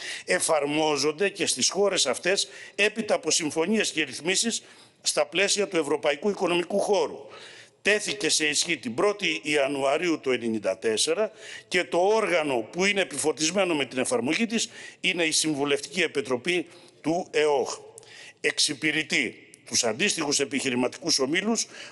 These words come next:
που επιδιώκουν να υποφεληθούν από τις λεγόμενες ελευθερίες κίνησης και κοινές ρυθμίσεις, εξασφαλίζοντας έτσι την ελεύθερη κίνηση του κεφαλαίου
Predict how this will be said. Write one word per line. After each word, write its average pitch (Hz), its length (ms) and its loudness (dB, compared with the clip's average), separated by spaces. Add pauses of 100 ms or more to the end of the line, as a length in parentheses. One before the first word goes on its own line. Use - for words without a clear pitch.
που 151 100 0
επιδιώκουν 143 680 0
να 147 100 4
υποφεληθούν 139 600 0
από 143 100 0
τις 120 140 -4
λεγόμενες 143 720 0 (240)
ελευθερίες 175 760 2
κίνησης 220 720 2 (300)
και 170 140 2
κοινές 160 400 0
ρυθμίσεις, 180 640 0 (240)
εξασφαλίζοντας 151 1120 2
έτσι 139 480 0 (340)
την 151 180 0
ελεύθερη 151 480 2
κίνηση 143 440 0
του 113 140 -12
κεφαλαίου 175 680 2